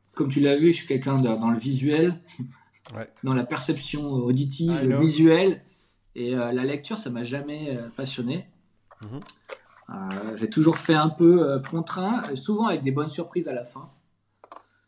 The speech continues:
Speaker 1: C'est-à-dire que, euh, voilà, la lecture, ça peut être, euh,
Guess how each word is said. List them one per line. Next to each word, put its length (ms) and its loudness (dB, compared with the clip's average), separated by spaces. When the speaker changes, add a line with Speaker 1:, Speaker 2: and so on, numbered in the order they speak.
Speaker 1:
C'est-à-dire 440 -4
que, 80 -6
euh, 260 -6
voilà, 220 -2
la 100 2
lecture, 300 -4
ça 160 -6
peut 180 -8
être, 260 -6
euh, 160 -6